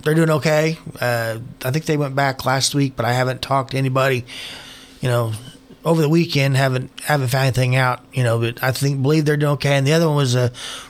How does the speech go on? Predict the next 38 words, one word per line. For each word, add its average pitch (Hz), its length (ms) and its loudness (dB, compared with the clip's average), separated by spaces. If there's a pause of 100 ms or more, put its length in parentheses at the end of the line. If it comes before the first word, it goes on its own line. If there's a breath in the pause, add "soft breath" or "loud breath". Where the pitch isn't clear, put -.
was 131 240 0
one 135 160 0
of 143 60 2
the 139 80 0
residents, 135 560 2
and 127 100 0
they 127 140 2
just, 120 300 2
they 127 120 0
got 127 160 2
a 135 40 2
little 123 180 0
smoke 135 340 0
inhalation. 127 540 2
They 127 140 2
were 123 180 0 (460 loud breath)
treated, 180 500 2 (340)
you 156 120 0
know, 143 100 2
by 143 160 2
the 143 140 2
ambulance 143 340 2
there 139 160 2
on 139 80 2
the 131 80 2
scene, 131 360 2
and, 120 280 0 (320 loud breath)
uh, 110 320 -2 (220)
didn't 147 180 2
require 131 300 0
going 127 220 0
to 123 60 -2
the 113 80 -2
hospital, 113 520 -2
but 113 160 -6
they're 135 120 0
doing 127 180 0
okay. 120 380 0